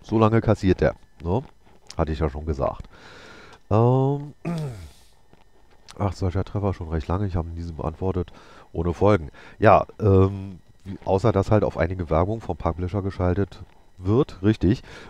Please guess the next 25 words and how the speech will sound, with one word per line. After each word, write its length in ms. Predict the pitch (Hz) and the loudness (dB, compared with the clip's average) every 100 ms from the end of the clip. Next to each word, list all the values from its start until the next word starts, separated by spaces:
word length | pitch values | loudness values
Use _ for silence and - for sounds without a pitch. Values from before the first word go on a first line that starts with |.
| - | -2
Ähm, 440 | 104 101 107 113 113 - - | 6 6 6 0 -10 -14 0
kann 160 | 165 | 4
aber 140 | 175 143 | 6 6
auch 160 | 151 | 4
genauso 500 | - 139 135 139 135 | 2 2 2 4 2
dann 200 | 123 120 | 2 0
passieren, 380 | - 113 113 117 | 0 0 0 -2
dass 120 | 104 | -2
du 80 | 92 | -2
auf 120 | 95 | 0
einmal 220 | 87 98 | 0 0
morgen 320 | 90 78 92 98 | 0 0 0 -2
auf 140 | 82 | -4
diesen 260 | 92 87 82 | -6 -6 -8
Videos 440 | 82 87 87 - - - - | -4 -2 -2 -4 -18 -20 -16
einen 80 | 87 | -12
Strike 380 | - 85 - | 2 2 4
hast 320 | 92 156 - - - - - - | 4 2 2 -12 -20 -20 -8 -2
und 120 | 104 | 2
dann 100 | 98 | 2
ist 140 | 92 | 2
dein 100 | 92 | 0
Kanal 360 | 90 90 87 92 | 0 2 4 4
weg. 220 | 71 - - - - _ - - _ - | 2 -4 -20 -20 -20 _ -20 -20 _ -6
Ja, 240 | 76 80 | -2 0